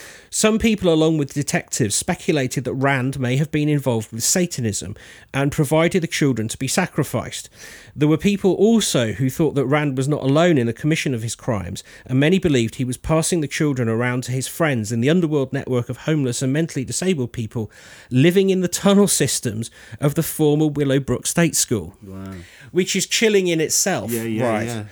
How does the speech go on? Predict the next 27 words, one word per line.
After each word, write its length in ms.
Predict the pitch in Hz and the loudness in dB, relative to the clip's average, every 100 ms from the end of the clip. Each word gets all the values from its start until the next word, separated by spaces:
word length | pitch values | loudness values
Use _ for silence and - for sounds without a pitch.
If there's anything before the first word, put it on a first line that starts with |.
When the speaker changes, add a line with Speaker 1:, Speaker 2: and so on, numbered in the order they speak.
| - | -16
Speaker 2:
yeah. 180 | 110 117 | -16 -2
Speaker 1:
But 440 | 180 160 - - - _ _ | 0 0 -2 -10 -10 _ _
this, 600 | 139 196 214 - - - - _ | -2 0 2 0 -2 -4 -10 _
um, 500 | 156 151 147 147 139 _ _ - _ _ - | 0 0 0 -2 -4 _ _ -20 _ _ -4
satanic 720 | - 185 - 214 202 - - | -2 -2 0 0 0 -2 -6
panic 640 | - 196 180 - - - _ _ _ | -2 0 0 -2 -10 -20 _ _ _
thing, 420 | - 156 110 95 - - - - - _ | -2 0 0 -4 -14 -20 -20 -20 -20 _
I 300 | 135 147 185 | -2 2 0
found 800 | 185 - 123 104 98 98 107 - - _ _ | -2 -4 -4 -4 -6 -8 -10 -12 -16 _ _
really, 640 | 131 147 147 120 131 139 - | -4 0 0 0 -2 -4 -8
really 580 | 117 120 107 107 117 - - | -4 -2 -2 -4 -6 -8 -8
extraordinary, 720 | 131 - - 175 127 120 104 | -6 -2 2 2 2 -2 -4
because 340 | 120 - 135 - | -6 -4 -4 0
I 100 | 156 | 0
wasn't 380 | 170 185 202 196 | 2 2 0 -2
expecting 600 | 190 - 202 - - 151 | -6 -6 -8 -8 -8 -6
that 400 | 143 - - - _ _ - - _ - | -6 -8 -10 -18 _ _ -20 -20 _ -8
to 100 | 180 | -4
Speaker 2:
Yeah. 140 | 220 | -2
Speaker 1:
come 180 | 196 175 | 0 0
up. 280 | 175 107 - | -2 -4 -8
I 240 | 143 180 196 | -2 0 0
thought 300 | 202 180 156 | -2 -4 -2
that 240 | 156 139 | -6 -6
was 160 | 147 147 | -6 -6
a 60 | |
glitch 760 | 117 151 175 - - - - | -6 -2 -2 -4 -8 -6 -6